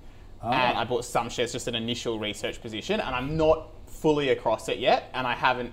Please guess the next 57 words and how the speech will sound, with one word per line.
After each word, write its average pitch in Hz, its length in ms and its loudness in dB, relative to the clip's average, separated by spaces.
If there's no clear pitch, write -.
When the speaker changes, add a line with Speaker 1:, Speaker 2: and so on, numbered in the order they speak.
Speaker 2:
fully 131 340 0
made 110 180 0
up 113 140 2
my 117 120 0
mind 107 380 -2
whether 113 180 -2
I 104 60 0
wanna 107 320 -2
accumulate 117 520 -4
and 104 140 -8
build 110 240 -6
a 104 120 -2
position 110 500 -10
and 110 160 -8
Speaker 1:
Right. 113 100 0
Speaker 2:
hold 110 140 0
it 104 120 -8
for, 104 280 -8
you 104 140 -6
know, 101 80 -6
a - 20 -8
few 113 220 -8
years, 110 540 -4
Speaker 1:
So 151 160 -2
you 135 100 2
Speaker 2:
or 127 100 4
Speaker 1:
dip - 160 4
the 139 80 2
toe 127 220 4
in 120 80 2
the 117 60 -2
water. 110 260 -2
Speaker 2:
Yeah, 131 340 6
so, 151 240 6
like, 131 300 2
be 165 160 10
warned, 143 360 6
sometimes 143 380 0
I 135 60 4
dip 135 160 -2
my 120 100 -4
toe 123 160 0
in 117 80 -2
the 113 60 -6
water, 110 260 0
and 104 260 -2
then 110 140 -2
I 104 80 -2
keep - 240 -8
doing 117 140 -4
my 107 100 0
work 107 200 -4
for - 120 -10
a - 40 -6
couple 107 260 -4
of 104 60 -6
weeks, 104 360 -4